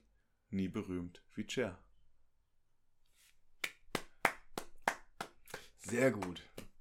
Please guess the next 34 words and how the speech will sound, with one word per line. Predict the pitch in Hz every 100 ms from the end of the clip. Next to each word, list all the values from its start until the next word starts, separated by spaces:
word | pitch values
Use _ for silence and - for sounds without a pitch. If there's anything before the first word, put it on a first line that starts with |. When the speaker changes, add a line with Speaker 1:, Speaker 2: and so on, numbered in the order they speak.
| - - -
Speaker 2:
Sehr | 123
Speaker 1:
Denn | 123
Speaker 2:
schön. | 101 90 87
Auch | 139
schön | - 160 139
immer | 135 127
den, | 123 117 113 113
die | 110 110 113 -
Reime | 110 110
durchgezogen | 104 98 101 - 95 95
mit. | 92 - - - - - 101
Speaker 1:
Denn | 98 95 - - - - - - - - - - - - -
ich | 117 113
war | 120
kurz | 131 120
davor, | 107 - 98
ne? | 85 98 -
Also, | - 101 107 - -
es | - 107
gibt | 120 104 -
eine | 110 104
Mannschaft, | 101 104 104 104
die |
hat | 104
ein | 101
Stürmerproblem. | - 104 98 - 98 98 - -
Und | - 98
das | 101
ist | -
der | 95
F | -
C | 92
Bayern | 98 95
München. | 92 98 -